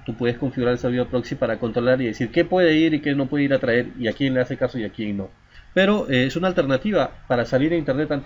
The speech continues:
antes de implementar el mismo nat, que uno tiene que evaluar. ¿Qué uso, nat o uso un proxy? El proxy me da más control. Entonces existe, aparte del servidor proxy,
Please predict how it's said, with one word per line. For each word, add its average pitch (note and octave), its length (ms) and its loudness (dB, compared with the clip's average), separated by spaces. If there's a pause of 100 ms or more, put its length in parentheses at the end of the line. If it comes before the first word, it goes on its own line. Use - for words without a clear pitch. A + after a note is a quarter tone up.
antes E3+ 280 0
de C#3+ 60 2
implementar B2 360 -2
el D3 60 -2
mismo D3+ 240 -2
nat, C3+ 200 0 (420)
que C3 80 -4
uno C#3 120 0
tiene C3+ 200 0
que C3 60 -2
evaluar. A2 340 2 (400)
¿Qué E3+ 100 8
uso, B2+ 220 4
nat A3 240 4 (300)
o C3 120 4
uso C#3 200 0
un B2+ 80 -2
proxy? - 320 -2 (580)
El - 80 -6
proxy D#3 220 -2
me D3 80 4
da C3 100 4
más C3+ 160 0
control. G#2 380 -4 (640)
Entonces G3 460 4
existe, F#3+ 420 6
aparte A#3 480 8
del C#3+ 140 4
servidor D#3+ 360 4
proxy, F#3 480 2